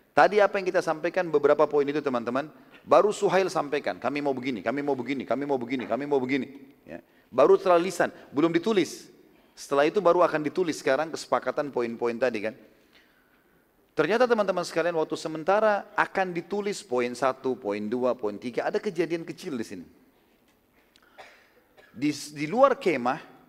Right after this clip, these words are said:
Nabi sallallahu alaihi wasallam terdengar keributan. Ternyata ada satu orang melarikan diri dari Mekah.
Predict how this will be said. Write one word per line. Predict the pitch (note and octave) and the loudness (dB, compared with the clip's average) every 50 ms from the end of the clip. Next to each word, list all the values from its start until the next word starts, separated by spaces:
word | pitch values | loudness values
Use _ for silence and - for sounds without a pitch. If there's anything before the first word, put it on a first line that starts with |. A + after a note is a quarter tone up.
| _ - | _ -4
Nabi | D3 E3 E3+ | -2 -2 -2
sallallahu | D#3 - C#3 B2 - | -2 -2 -4 -4 -4
alaihi | - A2 | -6 -8
wasallam | G#2+ A#2 B2 C3 - - | -8 -8 -8 -10 -8 -6
terdengar | D3+ C#3+ C#3+ D#3+ F3 F#3 F#3 E3+ | -6 -6 -4 -4 -4 -4 -6 -6
keributan. | - D3 C#3+ C3+ C3 C#3 C3+ - G#2 D#2+ D2 D2+ - - _ _ _ _ _ _ _ _ _ _ _ _ _ _ _ _ _ _ _ _ _ _ | -6 -6 -8 -6 -6 -8 -6 -6 -8 -10 -10 -14 -20 -20 _ _ _ _ _ _ _ _ _ _ _ _ _ _ _ _ _ _ _ _ _ _
Ternyata | _ - B2+ C#3+ F3+ G#3 G#3+ A#3+ | _ -6 -2 0 0 2 2 2
ada | A3 A3 G3+ | 0 0 0
satu | - F#3 E3+ - F#3 | 0 0 -2 0 0
orang | D#3+ E3+ F#3+ G#3 A3 A3 - - | 2 4 4 4 2 0 -6 -10
melarikan | D3 D#3 D#3+ D#3+ D#3+ E3 D#3+ F#3 E3+ D#3+ | -4 0 0 0 0 0 -2 -2 -2 -2
diri | D#3+ F#3+ G#3 | -2 -2 0
dari | G3 F3+ D#3 D3+ D#3 | 2 2 2 0 -2
Mekah. | F3+ E3+ - - C#3 A2 | -4 -6 -2 0 0 0